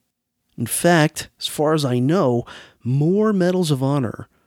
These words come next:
were awarded for this action, the invasion and occupation of Veracruz, than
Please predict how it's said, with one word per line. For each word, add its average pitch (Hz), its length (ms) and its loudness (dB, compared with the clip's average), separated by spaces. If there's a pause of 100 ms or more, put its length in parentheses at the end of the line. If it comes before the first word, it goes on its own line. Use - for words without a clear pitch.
(180)
were 127 160 2
awarded 117 500 2
for - 160 -4
this 135 320 0
action, 147 640 -2
the 113 160 0
invasion 135 480 2
and 123 100 2
occupation 131 540 -2
of 110 100 0
Veracruz, 123 920 2 (380)
than 131 180 0